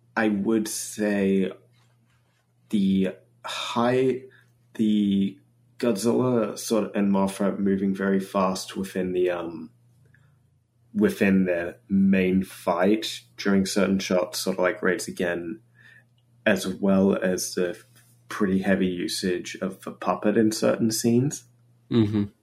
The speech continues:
Speaker 1: I think that does hold the fight back a little bit for me. Plus, I don't think the final fight is as exciting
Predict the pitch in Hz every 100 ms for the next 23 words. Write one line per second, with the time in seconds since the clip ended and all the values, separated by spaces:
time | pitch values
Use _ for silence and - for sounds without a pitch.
0 | _ _ _ _ - - - 113 117 107
1 | - 107 104 - 104 95 - - 104 98
2 | - 98 95 98 95 95 95 92 90 -
3 | - - _ - 95 95 - - - _
4 | _ _ _ _ - 117 101 - 107 95
5 | - 120 110 107 - 101 95 101 98 90
6 | 92 - - 87 92 92 80 76 - -
7 | - - - 95 95